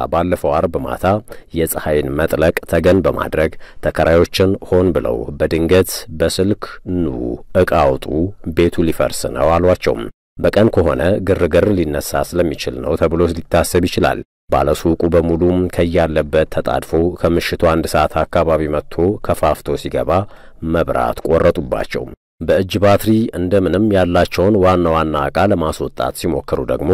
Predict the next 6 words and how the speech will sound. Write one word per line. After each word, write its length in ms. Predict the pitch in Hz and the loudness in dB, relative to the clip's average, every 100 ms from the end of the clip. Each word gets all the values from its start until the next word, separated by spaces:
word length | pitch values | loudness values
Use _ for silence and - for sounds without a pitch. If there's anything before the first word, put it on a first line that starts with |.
| 104 117 - | 0 -2 -6
ህንጻውን 520 | 90 85 65 82 113 | -4 0 2 2 2
በላያቸው 540 | 95 90 78 71 - 69 | 2 2 2 0 0 -2
ማፍረስ 400 | 62 - 73 71 | -2 -4 -4 -2
ጀመሩ። 340 | - 90 95 69 57 - - - - | 0 4 4 4 -2 -10 -16 -16 -6
በዚህም 500 | 71 73 73 76 107 120 120 | -2 -2 0 2 2 0 -2
አራት 360 | 65 76 92 | 0 2 0